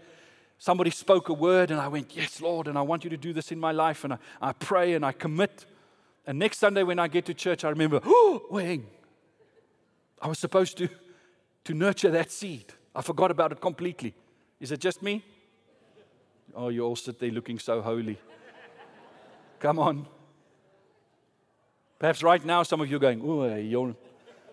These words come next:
Otherwise, if you, if you want me to convince you, I'll ask you to take up your diary and open it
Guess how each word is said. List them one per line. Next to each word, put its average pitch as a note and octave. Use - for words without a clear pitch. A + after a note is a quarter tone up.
Otherwise, G#3
if G3+
you, G3+
if G3+
you G3
want A3
me A3+
to G#3
convince G#3
you, G#3+
I'll F#3
ask G#3+
you A3
to G3
take G#3+
up G#3+
your F#3+
diary F3+
and D#3+
open F#3
it -